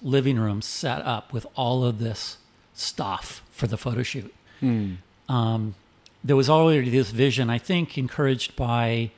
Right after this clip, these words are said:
Speaker 1: the late Herbie Worthington, who was the original photographer for Rumors,
Speaker 2: Mm-hmm.
Speaker 1: to do a picture of the band for the back cover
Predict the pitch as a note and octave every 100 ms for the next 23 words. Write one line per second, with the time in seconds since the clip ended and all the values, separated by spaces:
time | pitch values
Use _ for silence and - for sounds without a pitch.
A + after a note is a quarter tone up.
0 | _ _ _ _ _ - A#2 B2+ B2+ B2+
1 | - A#2+ A#2 A2+ B2 A#2+ B2 - G#2+ G#2
2 | A#2+ A#2 A2+ A#2 G2+ - G#2+ A#2+ G#2 A2+
3 | - A#2 A2+ A#2 - G#2 - G#2+ - -
4 | A3+ C3+ A2 F#2+ - - C#3+ A#2+ F#2 E2
5 | - - _ - C3 C#3+ C#3+ A#2+ - -
6 | - - - A#2+ G#2+ C#3 D3+ C3 A2+ G#2
7 | A#2 - F#3+ F3+ A2 G#2+